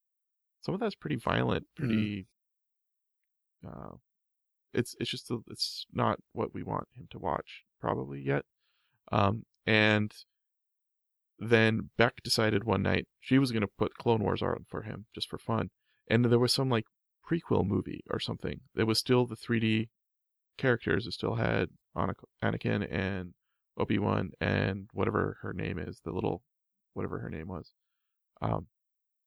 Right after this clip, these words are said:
Speaker 1: but it was, like, before they had met each other or something.
Speaker 2: Right.
Speaker 1: And it was, it was, seemed very violent and over the top. So we, we turned that one off. So there's at least three things now that could possibly show up as being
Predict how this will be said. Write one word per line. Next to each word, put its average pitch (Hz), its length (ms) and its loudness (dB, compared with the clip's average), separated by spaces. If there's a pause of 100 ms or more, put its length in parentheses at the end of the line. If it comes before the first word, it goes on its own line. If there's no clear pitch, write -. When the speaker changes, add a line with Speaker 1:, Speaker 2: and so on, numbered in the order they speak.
(300)
Speaker 1:
but 135 140 6
it 139 40 6
was, 135 140 4
like, 127 140 4
before 113 320 4
they 101 240 4 (100)
had 101 160 -4
met 90 200 2 (100)
each - 160 -8
other 147 240 -2 (160)
or 117 60 -8
something. 143 340 -10
Speaker 2:
Right. 101 220 -2 (500)
Speaker 1:
And 123 160 2
it 123 80 0
was, 180 160 -10 (520)
it 143 100 -8
was, 214 120 -14 (120)
seemed 160 240 -2
very 120 600 0 (380)
violent 92 400 0 (100)
and - 260 -14 (220)
over 113 220 -6
the 82 100 -10
top. - 400 -2
So - 240 -10
we, 117 340 -8 (320)
we 117 160 -6 (140)
turned 123 200 -6
that - 140 -6
one - 140 -4
off. - 180 -4 (320)
So - 120 0
there's 170 140 4
at 165 80 6
least 151 240 -2
three 139 180 4
things 113 300 -2
now 98 240 0
that 104 180 -4
could - 140 -12
possibly 107 420 -2
show - 260 -4
up 98 220 -2
as - 220 -8
being 67 260 -14